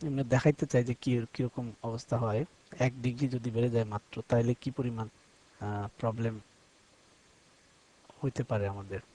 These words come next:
সেখানে আমরা এক, অন্য একটা রোবটের এই, এই ধরনের একটা স্ট্রাকচার,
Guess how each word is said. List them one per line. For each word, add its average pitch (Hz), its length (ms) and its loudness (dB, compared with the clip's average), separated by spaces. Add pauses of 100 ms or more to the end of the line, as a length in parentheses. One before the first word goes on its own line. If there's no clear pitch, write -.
(600)
সেখানে 123 340 -4
আমরা 135 200 -2
এক, 131 60 0 (120)
অন্য 143 260 -2
একটা 131 260 4
রোবটের 120 420 -2
এই, 131 140 2
এই 147 120 4
ধরনের 143 300 4
একটা 120 200 0
স্ট্রাকচার, - 560 0